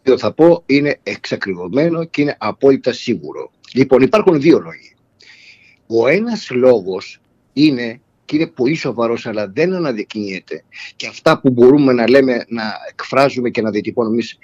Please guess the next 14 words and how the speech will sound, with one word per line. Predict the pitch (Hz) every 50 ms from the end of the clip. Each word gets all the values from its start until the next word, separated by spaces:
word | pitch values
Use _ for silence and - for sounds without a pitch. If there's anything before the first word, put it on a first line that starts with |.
| - -
χάνονται, | - - 117 143 165 160 156 143 131 120 101 95 110
εξαφανίζονται | 104 101 - - 135 110 - 113 104 107 135 147 127 110 107 87 82 82 76 - _ _ - - - - _ - - _ _ -
από | - 110 117 117 117
το | - 107 104 98 95
συστημικό | - - 101 - - 95 101 98 95 - 139 131 123 117 113 101 95 90 80 78 80 76
μηντιακό | 101 127 113 107 127 117 104 - 113 107
σύστημα. | - - 110 98 - - 92 90 92 92 92 _ _ - - - - - - - -
Ο | - 120 143
ένας | 185 226 190 -
λόγος | - 175 190 160 151 135 - -
είναι, | 165 160 156 147
δυστυχώς, | 123 110 117 113 110 - 101 - - 151 139 - - - 101 95 87
δεν | - 139 151 139 123
έχουμε | 139 147 - - 120 127 120